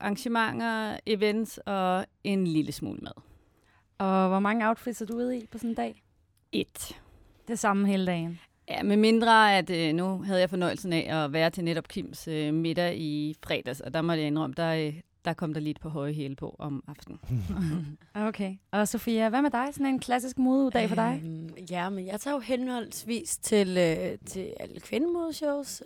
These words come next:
Speaker 3: Øhm, jeg skærer nok lidt mandeshowsene fra, øh, som Rikke siger, man får en lille smule at spise. Øhm, men, øh, ja, ellers så består min opgave jo i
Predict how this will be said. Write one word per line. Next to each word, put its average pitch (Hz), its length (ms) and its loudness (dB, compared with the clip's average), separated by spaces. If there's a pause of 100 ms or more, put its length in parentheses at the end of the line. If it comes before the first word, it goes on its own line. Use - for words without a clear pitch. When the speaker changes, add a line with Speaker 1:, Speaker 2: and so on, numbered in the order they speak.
Speaker 3:
Øhm, 214 1000 -2
jeg 220 120 -12
skærer - 260 -6
nok 226 280 -10
lidt 254 280 -6 (100)
mandeshowsene 214 960 -2
fra, 208 400 0 (160)
øh, 190 500 0
som 202 200 -14
Rikke 190 300 -6
siger, 214 180 -10
man 202 220 -10
får 214 160 -12
en 233 120 -10
lille 277 400 -6
smule 247 360 -4
at 233 60 -6
spise. 269 480 -4 (520)
Øhm, 214 800 4 (320)
men, 208 400 0
øh, 190 380 -4 (180)
ja, 185 220 -6
ellers 208 240 -6
så 214 140 -6
består 214 340 -4
min 208 240 -6
opgave 254 480 -2
jo 214 160 -2
i 214 300 -4